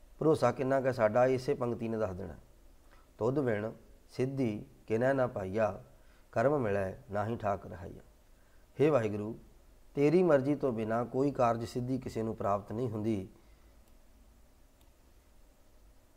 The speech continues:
ਤੇ ਫਿਰ ਨਾਲ ਹੀ ਇਹ ਵੇਖੋ ਵੀ ਕਰਮ ਮਿਲਿਆ, ਜੋ ਵਾ-, ਆਪਣੇ ਭਾਗਾਂ 'ਚ ਹੈ, ਜੋ ਸਾਨੂੰ ਉਹਦੇ ਕਰਮੋਂ ਰਹਿਮੋਂ ਕਰਮ ਨਾਲ ਮਿਲਣਾ, ਨਾ ਹੀ ਠਾਕ ਰਹਾਈਆ, ਉਹ ਰੁਕਦਾ ਨਹੀਂ,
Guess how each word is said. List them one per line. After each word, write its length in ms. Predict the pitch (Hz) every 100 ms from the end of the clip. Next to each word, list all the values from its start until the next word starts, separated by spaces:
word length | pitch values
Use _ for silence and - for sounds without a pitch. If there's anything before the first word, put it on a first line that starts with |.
| - - -
ਤੇ 80 | -
ਫਿਰ 260 | 95 135 147
ਨਾਲ 280 | 139 123 135
ਹੀ 180 | 139
ਇਹ 40 | 131
ਵੇਖੋ 400 | 110 - 113 - - - - - -
ਵੀ 60 | 110
ਕਰਮ 360 | - 127 151
ਮਿਲਿਆ, 300 | 143 120 120
ਜੋ 220 | 117 123
ਵਾ-, 220 | 113 110 - -
ਆਪਣੇ 240 | 107 123 131
ਭਾਗਾਂ 360 | 127 101 123
'ਚ 100 | 113
ਹੈ, 180 | 104 107
ਜੋ 180 | 107 113
ਸਾਨੂੰ 300 | - 107 110
ਉਹਦੇ 160 | 113
ਕਰਮੋਂ 440 | 113 101 107 110 110
ਰਹਿਮੋਂ 280 | 101 113 110
ਕਰਮ 240 | 104 110
ਨਾਲ 120 | 107
ਮਿਲਣਾ, 420 | 98 95 101 98 90 - - - - - -
ਨਾ 140 | 113
ਹੀ 120 | 131
ਠਾਕ 300 | 165 131 127
ਰਹਾਈਆ, 380 | 135 131 110 127
ਉਹ 120 | 147
ਰੁਕਦਾ 300 | 151 120 120
ਨਹੀਂ, 160 | 101 90